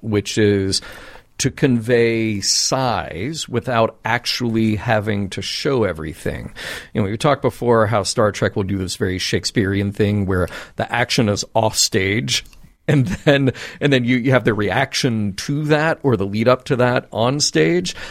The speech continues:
And, you know, it, we did something very well last week with the city ship in Distant Origin.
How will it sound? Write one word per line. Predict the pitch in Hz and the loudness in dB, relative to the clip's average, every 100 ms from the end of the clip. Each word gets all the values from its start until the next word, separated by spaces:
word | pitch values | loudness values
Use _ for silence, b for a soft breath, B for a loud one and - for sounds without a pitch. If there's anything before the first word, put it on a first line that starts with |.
| B - | B -2
And, | 156 170 165 | 4 4 2
you | 165 196 - 208 | -2 -4 -2 4
know, | 143 135 | 4 2
it, | - 175 175 156 | -2 -4 -2 -2
we | 175 156 170 165 - - 139 | 0 2 2 2 -2 -10 0
did | 196 208 | 0 2
something | - 185 147 | 2 0 2
very | 139 143 131 | 4 4 4
well | 120 120 113 | 4 4 2
last | 104 117 151 147 - | 2 -2 -2 -4 -2
week | 120 104 98 | 0 0 -4
with | - 123 107 | 0 2 2
the | 107 | 2
city | - 131 120 | 2 4 2
ship | - 117 104 | 2 0 0
in | 107 92 | -2 -4
Distant | 98 110 87 | -4 -4 -4
Origin. | 131 143 127 110 104 | 0 2 2 0 -2